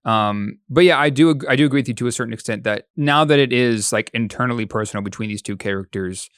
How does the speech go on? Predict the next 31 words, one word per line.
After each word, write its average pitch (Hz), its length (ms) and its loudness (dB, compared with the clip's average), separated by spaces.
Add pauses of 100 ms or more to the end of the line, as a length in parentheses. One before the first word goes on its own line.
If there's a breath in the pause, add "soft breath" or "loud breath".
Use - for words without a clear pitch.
(200)
you 120 80 -6
know, 104 240 -2
you 120 180 -4
do 127 180 2
get 120 200 2
that 120 180 2
added 113 240 0
dynamic 101 540 -4
where 95 260 -4 (240 soft breath)
it, 208 260 -6
it, 185 160 -8 (240)
I 185 100 2
would 202 120 6
say 185 140 6
it's 139 100 2
still 180 240 6
there 143 300 4
in 120 100 -2
previous 131 400 -2
films, 117 540 -2 (240)
but 143 180 2
on, 117 420 -2
like, 127 180 0
on 120 80 2
a 113 40 0
different, 113 360 -2 (260)
on 113 100 4
a 110 40 2
different 104 260 -4
track, - 420 -6
right? 95 320 -4